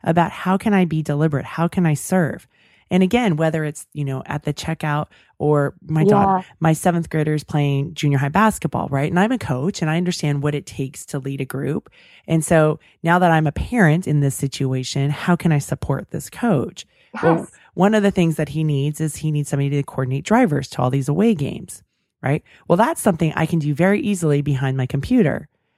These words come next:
Speaker 1: right? I can create a sign up genius, send it out via email, parents can sign up. The other side, and this is something I just went through in the last day,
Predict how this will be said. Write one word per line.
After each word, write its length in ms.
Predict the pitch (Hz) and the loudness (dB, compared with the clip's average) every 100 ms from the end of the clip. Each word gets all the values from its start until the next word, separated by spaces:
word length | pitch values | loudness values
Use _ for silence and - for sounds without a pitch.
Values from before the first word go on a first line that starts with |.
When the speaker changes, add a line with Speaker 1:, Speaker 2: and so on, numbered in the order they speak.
| _ | _
Speaker 1:
right? 160 | - 143 | -2 0
I 80 | 147 | 0
can 140 | 143 | -2
create 260 | - 180 180 | -2 0 0
a 40 | |
sign 220 | - 165 | 0 0
up 80 | 170 | -2
genius, 340 | - 156 156 151 | -2 -2 0 -2
send 240 | 160 160 | -2 0
it 80 | 156 | 2
out 260 | 147 - | 2 0
via 180 | - 135 - | -2 -2 0
email, 380 | 190 180 170 | 2 2 2
parents 360 | 165 151 151 151 | 0 -2 -2 -4
can 160 | - 135 | -6 -4
sign 240 | 143 143 | -2 0
up. 300 | 196 139 - _ _ _ _ - | 0 0 -4 _ _ _ _ 0
The 140 | 156 | 4
other 180 | 190 330 | 4 4
side, 320 | - 131 139 | -2 -4 -2
and 120 | 156 151 | -2 -2
this 140 | 156 | -4
is 80 | 170 | -6
something 180 | 160 147 | -4 -4
I 20 | |
just 200 | 147 - | -6 -6
went 140 | 147 | -4
through 140 | 147 143 | -2 -4
in 140 | 139 | -2
the 80 | 143 | -2
last 300 | 135 135 - | 0 -2 0
day, 340 | 175 175 131 | 2 4 2